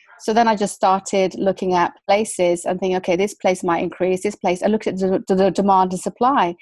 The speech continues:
and where the demand would be, you know, say what the local hospital would be, schools and things like that, universities. And then I'd go and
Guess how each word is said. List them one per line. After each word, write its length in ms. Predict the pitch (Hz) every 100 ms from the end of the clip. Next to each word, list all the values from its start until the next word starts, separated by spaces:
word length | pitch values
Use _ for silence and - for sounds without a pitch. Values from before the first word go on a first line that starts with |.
| - - -
and 120 | 202 190
where 120 | 196
the 80 | 190
demand 340 | 185 185 185
would 120 | 180
be, 400 | 175 180 180 180 180
you 60 |
know, 200 | 190 170
say 220 | 170 190 175
what 140 | 175 -
the 80 |
local 320 | 180 180 175 180
hospital 380 | 180 - 185 180
would 140 | 170
be, 320 | 180 175 175 -
schools 520 | - - 185 170 170
and 100 | 180
things 180 | 185 175
like 160 | 160
that, 200 | 180 170
universities. 880 | 185 180 175 175 175 - 180 170 170 _ _ - _ _ _ _ -
And 140 | 247
then 80 | 320
I'd 160 | 311
go 140 | 269 240
and 180 | 220